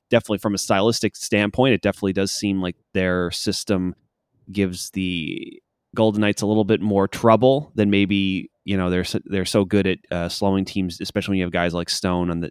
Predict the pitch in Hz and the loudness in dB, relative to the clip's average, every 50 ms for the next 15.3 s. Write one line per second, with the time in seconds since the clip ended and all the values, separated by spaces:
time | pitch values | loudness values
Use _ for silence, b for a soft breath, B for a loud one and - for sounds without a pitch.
0 | _ _ - 78 85 82 82 80 80 - - - 98 98 101 101 - - 101 90 | _ _ -12 -10 -8 -6 -6 -8 -8 -8 -6 -2 0 0 0 0 0 -2 -4 -2
1 | 101 95 92 92 98 98 - 95 90 95 - - - 110 - - 98 92 90 90 | -2 -2 0 0 0 -2 -2 -4 -6 -6 -6 -4 -6 -6 -2 2 2 2 2 2
2 | 92 92 - 95 92 - _ - 92 87 - - - 90 92 92 92 92 95 101 | 0 -2 -2 -4 -6 -6 _ -8 -8 -8 -6 -4 -4 0 0 2 2 2 2 0
3 | 101 b b b b _ _ _ _ _ _ - 85 85 82 80 76 73 - _ | -2 b b b b _ _ _ _ _ _ -2 -2 0 0 0 -2 -4 -6 _
4 | _ _ - 90 90 - 90 85 - 95 92 - - - - 131 147 - - - | _ _ -8 -8 -6 -6 -4 0 0 0 0 0 -4 2 4 4 4 4 0 -6
5 | - - - 95 92 92 - _ _ _ _ _ _ _ _ _ - - 151 160 | -6 0 0 2 2 0 -4 _ _ _ _ _ _ _ _ _ -2 2 2 4
6 | 113 95 90 - - 110 107 113 - 92 85 78 - - - 85 85 85 85 85 | 4 2 0 -4 -6 -8 -8 -6 -6 -6 -8 -10 -12 -10 -8 -6 -4 -2 -2 -2
7 | 87 87 90 - - 107 101 - - 110 101 - 107 101 98 101 98 104 110 113 | -2 -4 -4 -2 0 0 0 2 2 0 0 0 0 0 0 0 2 4 4 4
8 | 120 113 95 92 90 90 95 92 90 92 92 87 - - 92 - - - 98 92 | 4 4 2 2 2 0 0 0 0 -2 -4 -4 -4 -6 -6 -6 -4 -6 -6 -6
9 | - - 104 110 113 101 87 85 85 80 92 80 85 90 92 71 82 87 - 85 | -2 -2 0 0 0 0 -2 -4 -4 -6 -6 -6 -4 -4 -4 -4 -4 -6 -6 -4
10 | 87 92 90 90 95 107 110 110 95 90 90 90 85 95 98 98 98 95 110 127 | -2 0 0 0 2 2 2 0 0 0 0 0 0 0 2 2 2 2 2 0
11 | 104 - - - - 85 78 78 85 - _ - _ _ - 98 95 - _ _ | 0 -2 -6 -8 -6 -4 -4 -4 -6 -8 _ -20 _ _ -2 -2 -2 -2 _ _
12 | _ - _ - 104 98 92 - 98 92 85 - _ _ _ _ - 104 - - | _ -16 _ 0 0 0 0 2 0 -2 -2 -2 _ _ _ _ -12 -10 -4 4
13 | - 110 104 104 101 95 87 87 80 87 87 90 85 85 82 85 80 87 85 82 | 4 6 6 8 6 4 2 0 -4 -4 -2 -2 0 0 -2 -2 -4 -4 -6 -6
14 | - - - 82 85 82 80 87 82 - 87 85 80 78 - 78 - - - 90 | -6 -6 -4 -4 -2 -2 -4 -4 -6 -6 -4 -4 -4 -4 -6 -8 -10 -10 -10 -10
15 | 85 80 76 78 80 | -10 -8 -8 -10 -14